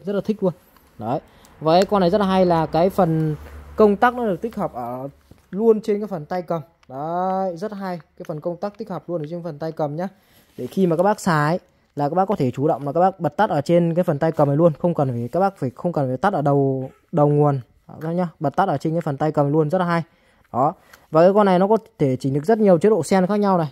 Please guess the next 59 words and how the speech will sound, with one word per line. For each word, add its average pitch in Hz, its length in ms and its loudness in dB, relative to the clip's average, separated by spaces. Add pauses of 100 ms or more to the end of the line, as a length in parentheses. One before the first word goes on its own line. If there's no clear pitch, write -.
(160)
Đây 156 120 -4
này. 156 100 -2 (340)
Thì 151 80 0
các 170 60 6
bác 202 140 4 (120)
xoay 180 300 2
cho 185 80 4
em 180 80 2
cái 180 80 -2
phần 156 220 0
vòng 147 160 2
của 147 160 0
em. 175 60 0 (220)
Đấy, 123 160 -6
nó 175 120 -4
có 190 200 -2
chính 160 220 -6
chế 165 120 0
độ, 185 80 -2 (140)
à, 143 300 0
một 147 280 2
này, 139 100 -4 (200)
hai 160 360 -2
này, 131 120 -4 (600)
à, 127 260 -6 (140)
hai 156 240 0
này, 131 100 -2 (760)
ba 170 300 2
này, 143 120 -2 (100)
nó 143 100 -6
có 185 120 2
ba 180 240 4
chế 190 120 0
độ, 190 140 0 (240)
à, 156 180 0
sen 175 200 0 (140)
khác 190 80 -2
nhau 180 220 2
nhá, 180 80 0 (180)
ba 165 180 0
chế 185 120 -2
độ 156 100 -6
sen 160 140 -6
khác 170 80 -2
nhau 170 180 -2
để 147 80 -2
các 151 60 -2
bác 180 240 -2
xoay 165 240 -2
cho 165 80 -2
em 165 60 -2
cái 165 100 -2
vòng 143 220 -2
này. 131 120 -4 (500)
Đấy, 127 200 -4
một 143 200 0
này, 135 100 -4 (540)
hai 147 280 -4
này, 127 120 -4